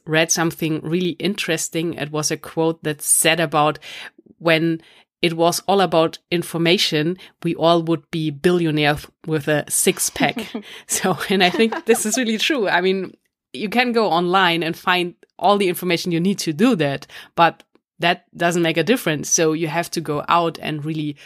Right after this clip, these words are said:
do it. And this is what I like so much about you, that you created this fantastic summit now for people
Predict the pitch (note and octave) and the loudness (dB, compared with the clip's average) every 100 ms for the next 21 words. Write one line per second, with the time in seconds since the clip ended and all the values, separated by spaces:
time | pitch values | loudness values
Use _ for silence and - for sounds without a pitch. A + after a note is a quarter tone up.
0 | - D3+ D3 C#4 F#3+ E3+ - D#3+ D#3+ D3+ | -18 -4 2 4 6 2 0 -4 -4 -4
1 | F3+ G#3 G3 E3+ D#3+ D#3 D#3 E3 E3 - | -4 -2 -2 -2 0 0 0 -2 -2 -4
2 | - G3 F#3 - E3 D3+ C#3+ C#3 D#3+ G3+ | -2 0 -2 -2 -4 -2 -2 -2 -2 0
3 | D3+ D3+ D3+ D3+ D3 - D3 D3 D#3+ D3+ | 0 -2 -4 -6 -6 -4 -2 -2 -2 -2
4 | D3 - - - - - - F3 - E3+ | -2 -2 -6 -14 -16 -10 -2 0 2 0
5 | - E3 D3+ - - - - G3+ F#3+ E3+ | 0 -2 -4 -8 -14 -4 2 4 4 2
6 | E3 D3+ D3+ F3+ - D#3+ D3+ - F3+ F3 | 0 2 2 0 -2 -2 -4 -8 -10 -8
7 | F#3+ F3 | -6 -6